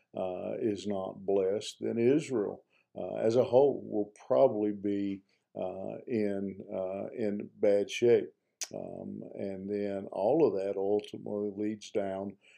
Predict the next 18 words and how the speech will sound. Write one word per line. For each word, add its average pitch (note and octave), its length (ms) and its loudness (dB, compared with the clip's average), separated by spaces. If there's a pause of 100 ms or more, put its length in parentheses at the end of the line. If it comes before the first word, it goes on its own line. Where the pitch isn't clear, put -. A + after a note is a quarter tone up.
(160)
uh, F#2 420 -8 (240)
to, G#2 460 -2 (760)
uh, A#2+ 540 -2 (160)
the, A2 540 0 (180)
the, A2 160 -4 (180)
the A2+ 80 -4
godly G#2+ 500 4
men, A2 520 2 (340)
uh, G2+ 320 -2
being A2 440 -2
able G2+ 280 0
to - 180 -6
live, G#2 640 2 (300)
uh, F#2+ 360 -4
long G#2 640 0
lives G#2+ 540 2
and G#2 160 -4
enjoy, G2+ 680 0